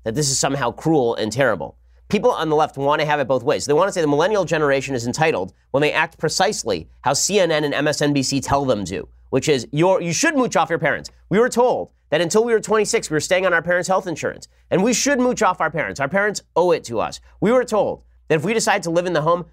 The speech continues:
there is nothing wrong with that. You should stay as long as you want. You should be able to squat. You should be able to live on the street. You should be able to do whatever you want. This guy doesn't,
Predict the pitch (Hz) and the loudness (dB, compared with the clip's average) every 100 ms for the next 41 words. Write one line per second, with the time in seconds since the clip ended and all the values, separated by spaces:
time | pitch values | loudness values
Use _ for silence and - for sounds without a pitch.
0 | - 113 113 123 131 160 202 208 190 165 | -8 -4 -2 0 0 2 0 0 -2 2
1 | 165 165 165 175 147 165 160 123 - 156 | 2 2 0 -2 -2 -4 -10 -10 -2 0
2 | 127 117 147 180 190 160 175 151 143 107 | 0 0 2 2 0 -2 0 2 0 -2
3 | 131 110 98 - 180 185 - - 135 113 | -6 -6 -4 -2 0 0 0 -6 -6 -2
4 | 131 131 117 107 - 170 202 143 147 180 | -2 0 -2 -6 -4 0 0 -2 -2 -2
5 | 151 131 165 135 139 185 190 175 151 90 | -2 -4 0 2 2 0 0 2 0 0
6 | - _ - 160 160 202 180 233 180 156 | -6 _ -6 -4 0 0 2 0 0 -4